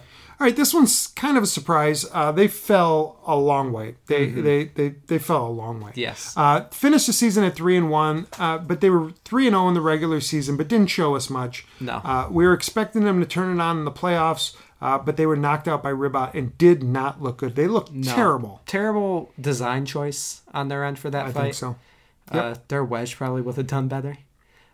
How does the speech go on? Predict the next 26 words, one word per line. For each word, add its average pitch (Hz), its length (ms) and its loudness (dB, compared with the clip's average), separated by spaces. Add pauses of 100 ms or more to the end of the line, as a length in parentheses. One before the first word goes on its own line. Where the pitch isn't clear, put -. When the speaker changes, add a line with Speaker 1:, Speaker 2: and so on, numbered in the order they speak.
Speaker 2:
Uh, 131 380 -2
amazing 175 500 2
hammer. 170 480 0 (760)
Uh, 131 260 4 (200)
they 120 160 -10
de-, 143 300 -4
they 135 120 0
can't 143 280 -2
use 123 180 -2
it 117 80 -8
that 113 180 -6
much, 107 260 -10
though. 113 120 -10 (220)
Speaker 1:
We'll 285 140 4
see 262 180 2
if 220 100 0
they 196 80 2
come 170 180 -2
back 123 280 -6
next 131 200 -8
year. 127 140 -4
They 165 160 4
were 262 140 6
Speaker 2:
Yeah. 202 80 6
Speaker 1:
not 185 280 2
treated 151 580 0